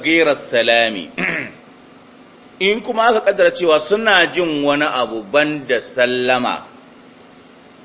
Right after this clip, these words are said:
"fa inna Allah sarraha bi anna al-mad'uwiyina min dunillah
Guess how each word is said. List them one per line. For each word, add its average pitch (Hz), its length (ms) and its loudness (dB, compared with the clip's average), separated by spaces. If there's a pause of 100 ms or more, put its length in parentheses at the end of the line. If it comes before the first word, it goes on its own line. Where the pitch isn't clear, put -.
(720)
"fa 117 100 -6
inna 143 220 -2
Allah 127 420 0
sarraha 107 840 -4 (880)
bi 101 160 -10
anna 139 320 -6
al-mad'uwiyina 104 1040 -8
min 104 260 -12
dunillah 101 800 -2